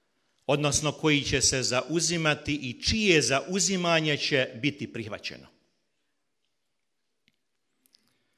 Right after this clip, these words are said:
Naš poslanik, sallallahu alejhi ve sellem, je onaj koji donosi radosne vijesti. On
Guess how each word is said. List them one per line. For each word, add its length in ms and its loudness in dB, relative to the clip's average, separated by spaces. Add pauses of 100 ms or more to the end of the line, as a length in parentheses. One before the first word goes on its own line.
(1800)
Naš 260 0
poslanik, 560 4
sallallahu 460 4
alejhi 160 4
ve 80 2
sellem, 360 2
je 440 2 (480)
onaj 400 4 (120)
koji 560 2
donosi 640 4
radosne 520 0
vijesti. 540 0 (3250)
On 220 6